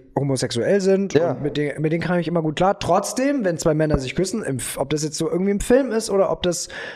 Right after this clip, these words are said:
Speaker 1: irgendwie, ob ich das jetzt auf der Straße sehe, ich finde das immer noch komisch.
Speaker 2: Es ist
Speaker 1: So.
Speaker 2: halt, man sieht's halt nicht so oft wie
Speaker 1: Man sieht,
Speaker 2: anders,
Speaker 1: ja,
Speaker 2: ja.
Speaker 1: eben,
Speaker 2: Ja.
Speaker 1: eben, genau. Und ich finde das, und ich finde das einfach befremdlich. Das heißt jetzt für mich nicht, dass ich irgendwie schwulenfeindlich bin oder so.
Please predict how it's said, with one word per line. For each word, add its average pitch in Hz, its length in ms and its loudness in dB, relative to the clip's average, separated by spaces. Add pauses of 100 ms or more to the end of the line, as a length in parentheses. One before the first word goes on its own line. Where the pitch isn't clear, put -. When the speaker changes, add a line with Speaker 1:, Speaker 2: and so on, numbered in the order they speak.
(140)
Speaker 1:
irgendwie, 180 280 2
ob 170 80 6
ich 175 80 4
das 175 120 -4
jetzt 180 120 -4
auf 175 80 0
der 180 80 2
Straße 180 460 2
sehe, 180 160 4
ich 156 120 -2
finde 196 160 2
das 180 100 -2
immer 160 180 4
noch 180 160 2
komisch. 151 540 2 (840)
Speaker 2:
Es 156 140 2
ist 185 120 2
Speaker 1:
So. 135 100 6
Speaker 2:
halt, 156 420 2
man 143 140 0
sieht's - 180 -8
halt 147 120 2
nicht 113 120 0
so 107 260 2
oft - 260 0
wie 151 40 6
Speaker 1:
Man 156 100 0
sieht, 226 220 0
Speaker 2:
anders, 262 360 6
Speaker 1:
ja, 240 80 2
Speaker 2:
ja. 240 60 4
Speaker 1:
eben, 240 300 0
Speaker 2:
Ja. 165 140 4
Speaker 1:
eben, 240 220 2
genau. 226 300 4
Und 190 60 0
ich 202 140 -2
finde 220 160 0
das, - 240 0
und 202 100 0
ich 190 100 -2
finde 214 180 0
das - 100 -8
einfach 202 260 2
befremdlich. 208 480 0
Das 156 140 0
heißt 175 180 2
jetzt 180 140 -2
für 165 80 2
mich 185 180 0
nicht, 180 160 -2
dass 160 140 -2
ich 160 160 -4
irgendwie 156 280 2
schwulenfeindlich 135 880 2
bin 113 220 0
oder 113 220 0
so. 143 340 2